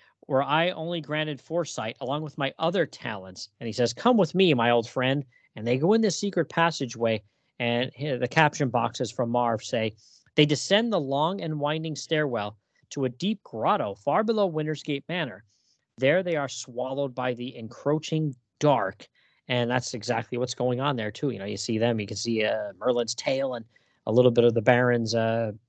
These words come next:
cape there, uh, or, uh, jacket. And you're wondering, what in the heck is down there? You know what I mean? And we don't get that answer by the end of this issue either. So it's one of those other things. It's like,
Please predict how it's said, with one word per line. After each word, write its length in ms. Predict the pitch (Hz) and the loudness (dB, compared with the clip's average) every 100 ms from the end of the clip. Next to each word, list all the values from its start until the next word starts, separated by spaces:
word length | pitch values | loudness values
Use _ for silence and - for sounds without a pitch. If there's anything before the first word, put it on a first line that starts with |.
| - | -18
cape 420 | - 180 196 - | -8 -4 -4 -4
there, 320 | 127 101 117 117 _ _ _ _ - 107 | -2 0 0 -4 _ _ _ _ -10 -4
uh, 240 | 110 107 | -2 -2
or, 260 | - 104 104 | 2 2 2
uh, 180 | 104 101 | 0 -2
jacket. 560 | 110 143 175 - 113 - _ _ - | 2 2 0 -4 -8 -10 _ _ -6
And 340 | 117 110 113 - _ | -2 -2 -2 -8 _
you're 180 | - 123 | 2 4
wondering, 460 | 127 175 160 104 - _ _ - | 6 6 4 -2 -8 _ _ 2
what 260 | 135 175 147 | 4 4 0
in 160 | 127 | -4
the 80 | 120 | -4
heck 300 | 107 147 - | -4 -8 -6
is 140 | 123 104 | -8 -4
down 360 | 120 135 131 | -4 -2 -4
there? 260 | 95 85 98 | -8 -12 -10
You 100 | 139 | -2
know 80 | 135 | 0
what 80 | 131 | 2
I 40 | |
mean? 220 | 135 143 | 0 0
And 100 | 131 | 0
we 100 | 139 | 4
don't 220 | 160 170 165 | 6 4 2
get 160 | 170 | 0
that 200 | 165 160 | 2 2
answer 320 | 160 165 - | 0 -4 -8
by 160 | 123 123 | -6 -6
the 120 | 127 | -4
end 100 | 131 | -6
of 100 | 127 | -8
this 140 | 113 147 | -8 -8
issue 300 | 131 120 131 | -8 -10 -18
either. 160 | 110 | -18
So 220 | 101 107 104 | -14 -10 -10
it's 120 | - | -10
one 120 | 113 | -6
of 60 | 123 | -2
those 180 | 120 | 0
other 180 | 135 135 | 0 0
things. 260 | - 107 101 | -4 -12 -18
It's 140 | 98 | -14
like, 160 | 101 | -12